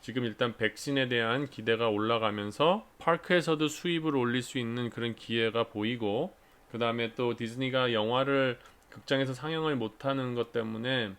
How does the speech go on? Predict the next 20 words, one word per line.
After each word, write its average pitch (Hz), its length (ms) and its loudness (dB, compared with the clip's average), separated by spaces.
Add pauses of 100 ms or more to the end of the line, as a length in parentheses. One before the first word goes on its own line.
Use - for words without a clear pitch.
(440)
디즈니 123 300 0
플러스에 139 720 2
더 117 140 -2
많은 110 320 0
영화를 104 600 0 (180)
보낸다 110 360 0
그랬잖아요. 104 560 -2
이제 107 160 -2
그런 110 220 -4
스트리밍 151 840 -2
쪽으로도 131 640 -2 (340)
하기로 147 480 2
결정을 127 460 0
했음에도 151 580 0
불구하고 135 720 2
또 135 460 2
백신이 135 320 -4
나왔기 113 300 0
때문에, 113 600 -2 (680)
하여튼 147 460 -2